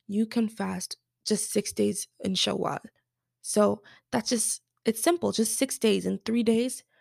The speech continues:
in the week and then two weeks. You can't say you don't have time, 'cause how did you do it in Ramadan? You did it in Ramadan.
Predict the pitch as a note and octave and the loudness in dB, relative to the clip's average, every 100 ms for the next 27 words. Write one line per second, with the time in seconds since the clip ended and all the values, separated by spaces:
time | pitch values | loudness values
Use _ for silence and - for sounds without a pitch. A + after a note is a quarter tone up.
0 | _ _ - A3 G#3 G3 G#3 G3+ - - | _ _ 2 4 4 4 2 0 -6 -2
1 | G#3 G3+ - G#3 G3 - - - - A3 | 0 -2 -4 -4 -4 -6 -12 -20 -14 -10
2 | - - G#3 - A3 G#3+ G#3+ G3 - A#3 | -4 -2 -2 -2 -2 0 0 -2 -2 -2
3 | G#3+ G#3 G3+ G#3+ G#3 F#3+ G3+ - F#3 F3+ | 0 -2 0 0 2 0 0 -2 -6 -6
4 | F3+ F#3+ - - - F#3+ G3 G#3+ A3 A#3 | -8 -10 -12 -12 -12 -6 -2 2 2 2
5 | G3+ F#3+ G3 G#3 - A#3 | -2 -4 -6 -8 -10 -10